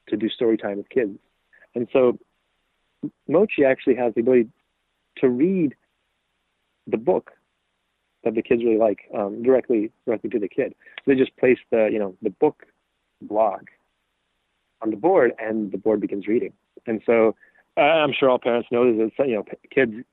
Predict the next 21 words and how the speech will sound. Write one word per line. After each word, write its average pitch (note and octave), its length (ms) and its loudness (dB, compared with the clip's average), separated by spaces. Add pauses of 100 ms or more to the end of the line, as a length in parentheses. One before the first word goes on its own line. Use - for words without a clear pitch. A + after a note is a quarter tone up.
(320)
sometimes A2+ 380 -2 (300)
get A#2 120 2
a G#2+ 40 0
favorite G#2 380 0
book, G2+ 260 0 (480)
and A2 80 -6
they G#2+ 60 -2
just G#2+ 200 -4
<laughs> - 20 0
want C3 140 2
the A#2+ 80 0
parent A#2 300 -4
to A2+ 80 -4
read A#2 160 4
it G#2 80 2
over A2+ 320 2
and A2 100 -2
over G#2+ 360 -2 (440)
and A#2 120 -4
over. A#2+ 360 2 (420)
And, B2+ 380 0